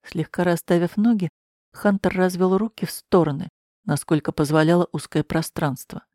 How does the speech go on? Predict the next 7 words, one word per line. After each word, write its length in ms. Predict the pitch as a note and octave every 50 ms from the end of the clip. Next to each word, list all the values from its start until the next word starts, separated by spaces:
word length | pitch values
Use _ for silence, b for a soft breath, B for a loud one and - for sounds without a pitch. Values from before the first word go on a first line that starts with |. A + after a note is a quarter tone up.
| _ _ _ _ _ _ _ _ _ _ _ _ _
Шагнув 500 | - - E3+ E3 D#3+ E3+ F3+ G#3 G3 -
к 80 | - G3+
нему, 240 | F#3+ G3 A3 B3+ A#3
метиска 520 | F#3+ F#3 F#3+ - - G3+ - - - G#3+
медленно 440 | G#3+ G#3 F3 E3+ - D3+ C#3+ C#3+ D3
провела 380 | - - D3+ D3 D3+ D3+ D3+
ладонями 580 | D3 D3 D3+ D3 D3 D3+ D3+ C#3+ D3 D3 D3